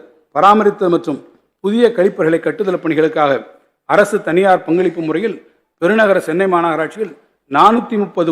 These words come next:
கோடி ரூபாய் மதிப்பீட்டில் ஒரு திட்டம் செயல்படுத்தப்பட்டு வருகிறது. அதன் தொடர்ச்சியாக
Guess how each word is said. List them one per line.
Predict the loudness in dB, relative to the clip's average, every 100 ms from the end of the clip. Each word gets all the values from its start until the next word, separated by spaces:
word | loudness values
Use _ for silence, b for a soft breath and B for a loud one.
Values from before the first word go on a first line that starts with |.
| 0
கோடி | 0 4
ரூபாய் | 4 4
மதிப்பீட்டில் | 0 -2 -4 -2 -4 -4 -8
ஒரு | -10 -6
திட்டம் | -4 -2 -2 0
செயல்படுத்தப்பட்டு | -2 -2 -4 -6 -8 -8
வருகிறது. | -6 -6 -8 -10 -18 _ _
அதன் | -6 -4 -2
தொடர்ச்சியாக | -4 -2 0 0 0